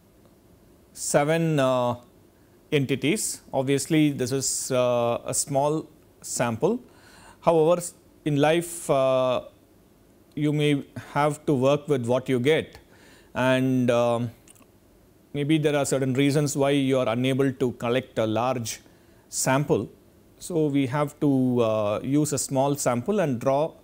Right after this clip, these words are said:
or try to draw the appropriate conclusions. The sample mean X bar is fifty-one point seven one.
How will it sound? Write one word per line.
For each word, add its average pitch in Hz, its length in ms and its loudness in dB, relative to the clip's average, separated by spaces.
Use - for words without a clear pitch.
or 143 120 2
try 156 260 2
to 151 120 -2
draw 135 260 2
the 135 120 0
appropriate 131 680 -2
conclusions. 92 720 -4
The 135 500 2
sample 180 480 0
mean 180 420 2
X - 300 0
bar 139 500 2
is 135 340 -2
fifty-one 135 640 -2
point 113 460 -4
seven 104 480 -2
one. 202 260 -2